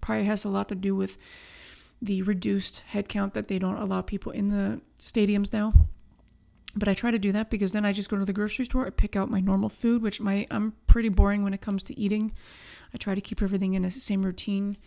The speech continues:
especially trying to stay in our uniform, trying to stay in shape. You know, I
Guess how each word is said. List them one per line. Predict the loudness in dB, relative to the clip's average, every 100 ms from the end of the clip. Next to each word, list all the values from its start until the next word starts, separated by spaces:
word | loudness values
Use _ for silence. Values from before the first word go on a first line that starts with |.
| -20 -20 -20 -20 -20 -20 -20 -20 _ _ -14
especially | -4 -2 -2
trying | -4 -2
to | -2
stay | 0 0 4 4
in | 4 4
our | 2
uniform, | 4 2 2 0
trying | 0 -2
to | -4
stay | -2
in | -4
shape. | -2 -2 -2 -4 -8
You | -8
know, | -4
I | -4 -2 -4